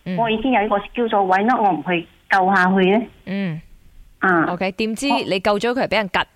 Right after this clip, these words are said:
Speaker 1: 係咪咁啊？
Speaker 2: 啊，救咗佢俾人吉咯，跟住就，
Speaker 1: <laughs>
Speaker 2: 當事人就覺得，哦，你幫咗我，咁我就唔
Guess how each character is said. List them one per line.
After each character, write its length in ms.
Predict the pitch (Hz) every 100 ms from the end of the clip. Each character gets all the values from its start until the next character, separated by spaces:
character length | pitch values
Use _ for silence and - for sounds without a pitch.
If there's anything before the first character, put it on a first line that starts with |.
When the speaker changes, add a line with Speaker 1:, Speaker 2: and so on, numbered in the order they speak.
| -
Speaker 1:
係 100 | 147
咪 100 | 147
咁 100 | 160 185
啊？ 180 | 190 180 - - - - - - -
Speaker 2:
啊， 280 | 180 175 170
救 140 | 170 190
咗 80 | 208
佢 60 | 208
俾 100 | 196
人 140 | 170 -
吉 60 | - -
咯， 220 | 196 202
跟 180 | 214 208
住 100 | 175
就， 380 | 160 - - - -
Speaker 1:
<laughs> 360 | 254 311 - -
Speaker 2:
當 320 | 269 262 269
事 80 | 208
人 240 | 185 175
就 100 | 175 170
覺 100 | 202
得， 220 | 233 233 - _ _ _
哦， 140 | 226 208
你 80 | 214
幫 220 | 233 262
咗 80 | 226
我， 220 | 214 190 185
咁 360 | 175 180 208
我 80 | 214
就 100 |
唔 20 | 185